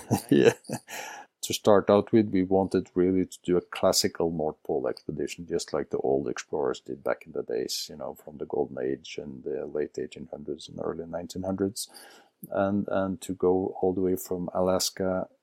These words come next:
Speaker 1: uh, to Norway via the North Pole. And to do that, the only time of year you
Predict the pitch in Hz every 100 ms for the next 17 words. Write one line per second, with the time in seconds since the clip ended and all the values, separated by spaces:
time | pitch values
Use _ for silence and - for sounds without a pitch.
0 | _ _ 294 95 90 90 - - - 95
1 | 90 113 220 95 - - - 92 87 90
2 | 92 - - 76 98 - 95 - 87 85
3 | 101 117 120 127 151 - - _ _ _
4 | - 101 101 107 - 110 110 113 98 95
5 | 101 104 110 104 98